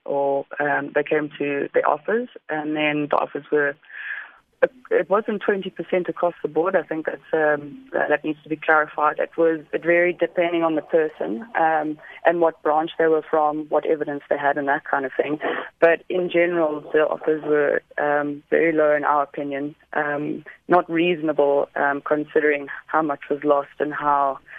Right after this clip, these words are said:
um, there could have been measures put in place to prevent this from happening. So, yeah, some offers were twenty percent, some were sixteen, some were five, some were zero. So, um, we can't, we don't know what the average was, but in general, they weren't reasonable.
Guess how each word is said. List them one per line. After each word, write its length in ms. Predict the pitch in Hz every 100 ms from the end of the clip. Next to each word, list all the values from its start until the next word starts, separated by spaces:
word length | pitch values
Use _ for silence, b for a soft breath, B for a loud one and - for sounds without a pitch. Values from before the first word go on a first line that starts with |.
| B B B -
um, 460 | 147 143 143 143 _ - _ _ _ _ -
there 120 | 165
could 140 | 151 170
have 100 | 156
been 140 | 147
measures 280 | 151 156 151
put 160 | - 156
in 100 | 143
place 260 | - 143 -
to 80 | -
prevent 360 | 147 143 143 -
this 120 | 143
from 140 | - 139
happening. 460 | 135 139 151 - - B B B B _ -
So, 480 | 160 156 156 147 143 _ _ -
yeah, 260 | 151 147 -
some 180 | 160
offers 260 | 151 151 151
were 100 | 151
twenty 300 | 151 151 151
percent, 360 | 151 - 151 143
some 180 | 147 143
were 100 | 143
sixteen, 380 | - - - 156 147
some 120 | 147
were 100 | 139 -
five, 240 | 156 151 -
some 120 | 143
were 140 | 143
zero. 500 | 139 156 165 160 156 156 -
So, 300 | 160 156 147 - - 151
um, 300 | 147 143 143 139
we 80 | 156
can't, 220 | - 156
we 80 | 156
don't 160 | 160
know 100 | 160
what 140 | 143 143
the 120 | -
average 320 | 151 156 151
was, 220 | 160 156 147
but 100 | 147
in 140 | 143
general, 360 | 147 143 143 143
they 100 | 139
weren't 280 | 139 143 -
reasonable. 500 | - - - -